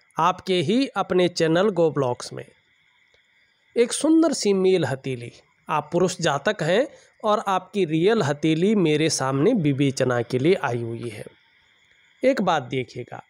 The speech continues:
ये वाला भाग हमारी हथेली में निम्न मंगल का होता है और ये वाला जो भाग होता है,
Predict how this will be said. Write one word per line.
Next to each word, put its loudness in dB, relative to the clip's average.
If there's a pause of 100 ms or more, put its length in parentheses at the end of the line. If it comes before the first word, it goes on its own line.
(920)
ये 2
वाला 2
भाग -4
हमारी -2
हथेली -2
में 4
निम्न 2
मंगल 2
का -4
होता -2
है -2 (680)
और 4
ये 2
वाला 2
जो -2
भाग -2
होता -2
है, 0